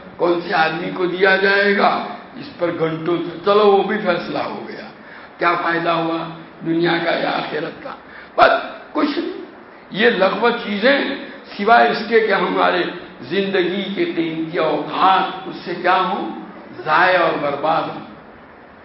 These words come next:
ہمارے اکابر کے ہاں اس چیز کو پسند نہیں کیا جاتا تھا۔ یہ زندگی اللہ تعالیٰ نے جو ہمیں عطا فرمائی ہے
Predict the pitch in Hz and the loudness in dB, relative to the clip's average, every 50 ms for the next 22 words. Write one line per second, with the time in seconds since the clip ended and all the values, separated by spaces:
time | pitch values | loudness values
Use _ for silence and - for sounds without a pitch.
0 | - - - - - - 143 147 151 165 170 170 160 143 - - 160 165 170 - | -20 -20 -20 -20 -14 -12 -4 0 2 2 2 2 2 0 0 2 2 2 4 2
1 | 233 233 - - 190 196 185 185 208 240 254 - 277 - - - - - - - | 0 -2 -2 0 2 4 4 6 6 4 4 2 0 -2 -6 -8 -10 -14 -12 -10
2 | - - - - - - 196 202 196 202 202 208 208 214 - - - - 208 214 | -10 -10 -8 -10 -10 -10 -8 -8 -8 -2 -2 0 0 0 -4 -4 -2 -2 0 0
3 | 214 208 233 269 277 285 - - 240 226 226 220 214 214 202 190 185 - 160 - | 0 0 2 2 4 4 2 2 2 4 4 4 6 4 4 2 2 0 -2 -4
4 | - 143 - 156 165 180 165 147 156 170 165 175 170 190 190 190 240 262 254 247 | -4 -6 -8 -6 -6 -4 -4 -2 0 -2 -2 0 0 0 0 2 2 2 2 2
5 | 247 - 247 - - - - - - - - 185 196 202 202 202 196 196 196 180 | 0 -2 -4 -6 -8 -12 -16 -16 -16 -10 -6 0 2 2 4 2 2 2 0 0
6 | 185 196 208 208 202 202 196 196 196 175 175 170 - - 185 185 175 165 - 185 | 2 2 2 2 2 2 0 0 0 0 0 0 0 0 2 2 2 2 2 2
7 | 175 180 175 175 175 160 160 165 170 175 170 170 165 151 139 143 143 143 - - | 0 2 0 0 -2 -4 -2 -2 0 0 0 0 0 -4 -4 -4 -4 -6 -8 -10